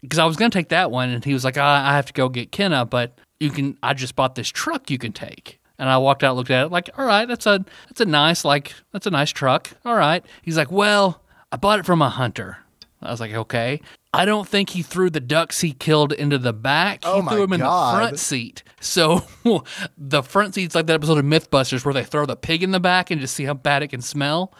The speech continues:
Speaker 1: Like, there have been a lot of dead ducks in this <laughs> truck. So I get in it. It just, it smells like dead ducks <laughs> that I have to drive around for a little while.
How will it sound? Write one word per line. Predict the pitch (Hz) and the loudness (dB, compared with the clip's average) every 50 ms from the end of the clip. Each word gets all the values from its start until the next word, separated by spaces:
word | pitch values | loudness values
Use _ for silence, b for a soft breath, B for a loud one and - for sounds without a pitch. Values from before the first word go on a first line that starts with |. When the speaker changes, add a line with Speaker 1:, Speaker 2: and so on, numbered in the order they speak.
| b b - | b b -4
Speaker 1:
Like, | 135 131 123 127 - - _ _ _ _ _ _ - - - | -4 -4 -4 -4 -10 -20 _ _ _ _ _ _ -20 -8 -2
there | 170 175 | 2 2
have | 180 165 | 4 4
been | 160 135 | 4 0
a | 120 110 | 0 -2
lot | 113 131 156 175 180 190 180 | -4 -4 -2 0 2 2 2
of | 165 160 | 2 2
dead | 165 156 160 156 143 | 2 0 0 2 2
ducks | 151 135 127 - - | 2 2 2 0 -4
in | 156 139 | -4 -2
this | 139 123 - | -2 -2 -2
<laughs> | - - - - - - _ - | 0 0 0 -2 -2 -4 _ 0
truck. | 220 220 - - 180 - - - - - B B B B 170 156 | 0 0 0 0 -2 -2 -2 -8 -20 -18 B B B B -16 -12
So | B - 185 170 | B -2 0 2
I | 165 175 | 2 2
get | 165 175 165 | 2 2 0
in | 165 165 160 | 2 2 2
it. | 156 147 139 143 | 2 2 2 0
It | 143 139 | -2 0
just, | - 170 127 - - - _ B B B B B | 0 0 0 0 -4 -8 _ B B B B B
it | 196 196 180 - | 0 0 0 0
smells | - - - 156 175 170 160 151 147 135 127 | 0 -4 -2 0 2 2 2 2 2 0 0
like | 147 143 143 135 131 - _ _ _ - | 2 2 2 2 0 -8 _ _ _ -4
dead | - 160 151 147 139 127 107 - - | 0 2 2 2 2 0 -2 -6 -6
ducks | - 147 151 147 135 131 131 - - - - - - _ | -2 0 2 2 2 0 -2 -2 0 0 0 0 -2 _
<laughs> | _ - | _ 0
that | 202 180 160 - | 0 0 2 2
I | |
have | 156 156 | 0 -2
to | 143 143 | -2 -2
drive | 131 143 139 143 139 135 | -2 0 0 0 2 2
around | 135 135 131 127 127 127 | 0 0 0 -2 -2 -2
for | 135 135 | -2 0
a | 135 | 0
little | 131 127 127 127 139 139 - | 0 -2 -2 -2 -2 -4 -6
while. | 160 - - 139 131 131 - _ | -12 -12 -12 -10 -12 -12 -12 _